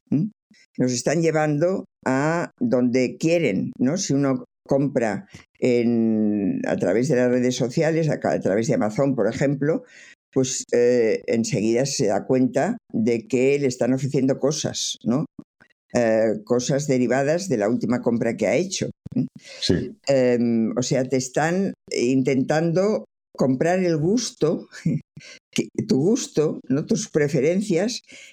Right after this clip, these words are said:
Speaker 1: y decirte, eh, eso intensifica las preferencias que tienes, ¿no? Eso por una parte. Por otra parte, las redes sociales yo creo que nos,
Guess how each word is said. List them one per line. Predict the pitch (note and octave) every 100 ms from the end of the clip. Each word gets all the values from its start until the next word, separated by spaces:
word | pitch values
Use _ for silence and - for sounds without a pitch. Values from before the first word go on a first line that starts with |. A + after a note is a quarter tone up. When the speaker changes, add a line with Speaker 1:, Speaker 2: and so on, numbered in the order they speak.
| -
Speaker 1:
y | D#3
decirte, | D#3 D#3 F3 E3+ F#3 G3+ - _
eh, | C#3+ C#3 C#3 -
eso | F3 G3 - F#3 B3 - _ _ _ _ _ -
intensifica | D3+ D3 B2+ B2+ A#2 A3+ A3+ - G2+
las | F#2 A#2
preferencias | - - F2+ A2 A#2 F2 -
que | F#2
tienes, | F2 D2 - - - - -
¿no? | - A2 - - - -
Eso | D3+ G3+
por | F#3+
una | D#3+ C#3
parte. | C3 C3 - F2+ - - - _
Por | D3+
otra | E3+ F3+
parte, | A#3 G3+ A#3
las | G3
redes | F3+ G3+ G3+
sociales | F#3 F#3+ F#3+ G3 G#3
yo | G#3+ F3+
creo | F3+ F#3 G3
que | G3 D#3+
nos, | D#3 D3+ D3+